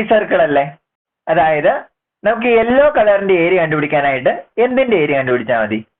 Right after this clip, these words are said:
ആ സെമി സർക്കിളിന്റെ ഏരിയ കണ്ടുപിടിച്ചാ മതി അല്ലേ? ആ സെമി സർക്കിളിന്റെ റേഡിയസ് എന്താ? ടോട്ടൽ ലെങ്ത് ടു ആർ ആയിട്ടാണ് നമ്മൾ എടുത്തിരിക്കുന്നത് അല്ലേ? അതായത് റേഡിയസ്, റേഡിയസ് എത്രയായിട്ട് വരും? ആറ് ആയിട്ട് നമുക്ക് കിട്ടും അല്ലേ? ഈ പകുതി തൊട്ട് ഇങ്ങോട്ടേക്കേ റേഡിയസ് ഉള്ളൂ അല്ലേ?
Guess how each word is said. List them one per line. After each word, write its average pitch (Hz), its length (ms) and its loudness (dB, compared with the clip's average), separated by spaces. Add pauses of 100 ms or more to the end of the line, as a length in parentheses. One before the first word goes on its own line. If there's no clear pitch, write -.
(300)
ആ 135 40 -2 (160)
സെമി 143 260 -2 (120)
സർക്കിളിന്റെ 151 460 -2
ഏരിയ 117 160 -2
കണ്ടുപിടിച്ചാ 101 420 -4
മതി 110 180 -2
അല്ലേ? 175 140 -2 (600)
ആ - 20 0 (140)
സെമി 180 220 -2 (100)
സർക്കിളിന്റെ 254 480 0
റേഡിയസ് 240 380 0
എന്താ? 269 180 -2 (640)
ടോട്ടൽ 220 500 2
ലെങ്ത് 262 240 0 (140)
ടു 254 60 2 (120)
ആർ 254 160 0
ആയിട്ടാണ് 269 240 0
നമ്മൾ 247 180 0
എടുത്തിരിക്കുന്നത് 196 520 0
അല്ലേ? 226 140 0 (400)
അതായത് 226 320 2 (140)
റേഡിയസ്, 220 540 0 (220)
റേഡിയസ് 220 400 0
എത്രയായിട്ട് 220 380 0
വരും? 202 160 -2 (640)
ആറ് 220 320 2
ആയിട്ട് 185 240 0
നമുക്ക് 151 240 -2
കിട്ടും 139 240 2
അല്ലേ? 165 160 0 (280)
ഈ 180 40 2 (100)
പകുതി 156 360 0
തൊട്ട് 220 200 0
ഇങ്ങോട്ടേക്കേ 220 480 0
റേഡിയസ് 202 360 0
ഉള്ളൂ 123 140 -2 (160)
അല്ലേ? 233 160 0